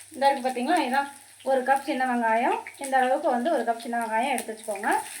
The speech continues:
நம்ம எவ்வளோக்கு எவ்வளோ நிறைய சின்ன வெங்காயம் போடுறோமோ, அவ்வளோக்கு எவ்வளோ நமக்கு வந்து டேஸ்டா இருக்கும். பாத்தீங்களா,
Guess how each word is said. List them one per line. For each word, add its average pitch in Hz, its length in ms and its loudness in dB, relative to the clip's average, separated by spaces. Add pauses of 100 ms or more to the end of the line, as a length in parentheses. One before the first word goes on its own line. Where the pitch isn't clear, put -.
(160)
நம்ம 262 260 -2
எவ்வளோக்கு 320 320 8
எவ்வளோ 311 160 8 (100)
நிறைய 269 300 2 (100)
சின்ன 294 220 -2
வெங்காயம் 269 360 -2
போடுறோமோ, 240 340 -2 (500)
அவ்வளோக்கு 294 340 4
எவ்வளோ 311 240 6
நமக்கு 269 240 -4
வந்து 277 180 -2 (200)
டேஸ்டா 294 500 4
இருக்கும். - 320 -4 (3750)
பாத்தீங்களா, 254 400 6